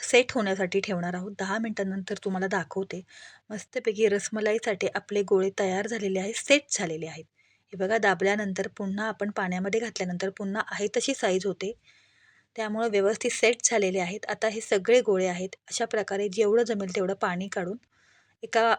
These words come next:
प्लेटमध्ये काढून घेऊयात. हे बघा, हाताने अशा हलक्या हाताने दाबून घ्यायचं आहे आणि जमेल तेवढं पाणी काढून घेऊयात. हे बघा, अशा पद्धतीने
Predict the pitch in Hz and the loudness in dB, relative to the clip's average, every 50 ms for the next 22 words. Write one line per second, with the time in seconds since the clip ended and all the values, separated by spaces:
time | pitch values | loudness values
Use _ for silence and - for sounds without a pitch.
0 | - - 208 190 185 - 208 196 190 202 - 208 190 175 175 185 190 196 214 196 | 2 2 0 2 2 0 0 0 0 0 2 2 2 2 0 -4 -4 -4 -4 -4
1 | 175 170 190 - _ _ _ _ _ - 170 165 165 170 233 - _ _ _ _ | -4 -6 -6 -10 _ _ _ _ _ -10 -10 -10 -10 -16 -18 -20 _ _ _ _
2 | _ _ _ _ _ _ _ _ _ _ _ _ _ _ - 214 208 214 214 214 | _ _ _ _ _ _ _ _ _ _ _ _ _ _ -8 -8 -6 -4 -2 -2
3 | 220 247 220 - 214 - - 240 226 240 233 - 220 208 202 - - - 233 247 | -2 -2 -4 -4 -4 -4 -2 0 0 0 2 2 2 0 0 -2 -2 -2 -2 0
4 | 240 240 - 202 202 214 196 196 185 170 185 196 208 214 220 196 190 - 202 185 | -2 -2 -4 -4 -4 0 0 0 0 0 -2 -4 -4 -2 -2 -2 -2 -2 -2 -2
5 | 180 185 196 - - 202 214 208 220 214 208 202 208 226 262 240 202 214 220 - | -2 -4 -6 -8 -8 -6 -4 -2 0 0 0 -2 0 2 4 4 4 2 0 0
6 | 202 170 170 180 - 175 165 165 170 175 180 185 175 165 185 247 - - - _ | -2 -2 -2 -4 -4 -4 -4 -6 -8 -8 -8 -8 -8 -8 -10 -12 -14 -16 -20 _
7 | _ - 175 156 160 160 240 277 - 185 180 - 185 175 - 170 - - 170 - | _ -10 -10 -10 -10 -12 -12 -8 -8 -6 -6 -8 -10 -14 -14 -16 -16 -16 -16 -14
8 | 170 175 233 | -14 -12 -14